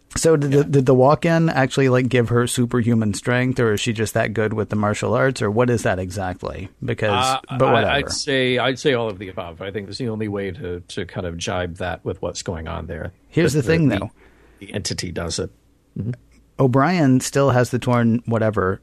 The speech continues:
Speaker 1: in his elbow. And I know
Speaker 2: Mm.
Speaker 1: it's been repaired, but it might still show some damage. Worf now has a fracture.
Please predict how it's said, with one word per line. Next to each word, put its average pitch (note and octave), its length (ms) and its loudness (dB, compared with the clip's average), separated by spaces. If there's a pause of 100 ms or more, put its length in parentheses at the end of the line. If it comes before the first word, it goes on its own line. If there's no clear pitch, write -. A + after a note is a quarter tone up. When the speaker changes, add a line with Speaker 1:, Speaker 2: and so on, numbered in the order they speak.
Speaker 1:
in A2+ 120 -2
his G#2 180 -4
elbow. G2 540 -2 (180)
And C#3+ 160 0
I D3 60 2
know D#3+ 120 4
Speaker 2:
Mm. D#3+ 40 4
Speaker 1:
it's C3 100 -4
been C#3 160 2
repaired, B2 340 2
but A#2 120 0
it B2+ 80 0
might A#2+ 180 4
still A2 220 -2
show G#2+ 200 -4
some G2+ 200 -6
damage. F#2 480 -6
Worf F#3+ 360 4
now E3 200 4
has C#3+ 160 4
a A2+ 40 -2
fracture. B2+ 640 -2